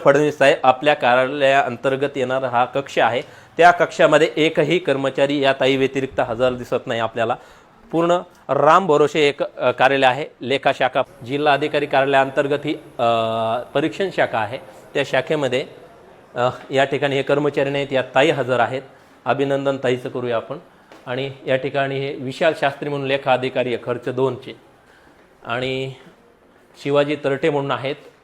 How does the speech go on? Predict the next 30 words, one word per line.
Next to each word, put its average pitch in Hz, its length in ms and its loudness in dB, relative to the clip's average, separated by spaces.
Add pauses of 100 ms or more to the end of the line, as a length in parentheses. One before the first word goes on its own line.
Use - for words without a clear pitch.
(140)
अ, 131 40 -6 (280)
उपलेखापाल 135 640 0 (160)
आणि 127 160 -6
सहाय्यक 147 340 -2
लेखा 139 240 2
अधिकारी, 117 380 0
ते - 380 -10
दोघं 156 260 4
पण 156 180 2
हजर 131 280 2
नाही. 127 140 -2
आपण 147 280 -4
बघू 147 200 4
शकता, 135 320 -6 (380)
या 135 80 0
दोघांच्या 147 520 2
खुर्च्या 135 320 0
फार 156 200 6
आलिशान 147 500 0
आहेत, 135 280 -2
मस्त 139 300 -6 (180)
टॉवेल 131 320 2
वगैरे 127 340 0
खुर्चीवरती 123 500 -6
ठेवलेल्या 117 420 -4
आहेत, 123 120 -4 (340)
परंतु 147 340 0
दोघांना 139 460 4
बसण्याची 143 440 -2
इथं 139 140 0